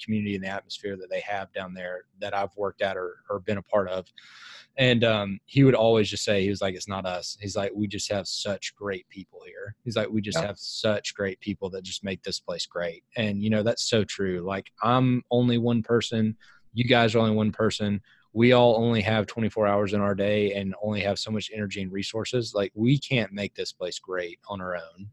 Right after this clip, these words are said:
Speaker 1: It really does come down to the people that you have around you and the, you know, the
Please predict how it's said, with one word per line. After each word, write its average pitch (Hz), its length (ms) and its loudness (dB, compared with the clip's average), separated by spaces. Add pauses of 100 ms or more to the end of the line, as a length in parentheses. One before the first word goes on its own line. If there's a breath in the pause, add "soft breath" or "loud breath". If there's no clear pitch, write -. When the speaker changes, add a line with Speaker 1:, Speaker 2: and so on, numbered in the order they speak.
Speaker 1:
It 107 220 0
really 110 540 2 (360 soft breath)
does 107 240 4
come 104 240 -2
down 95 300 -4
to 95 120 -12
the 95 100 -6
people 98 560 -4 (320 soft breath)
that 104 180 2
you 101 140 -2
have 104 300 0
around 92 440 -4
you 87 380 -10
and 95 260 -4
the, 92 240 -4
you 104 80 -8
know, 95 160 -4
the 92 340 -6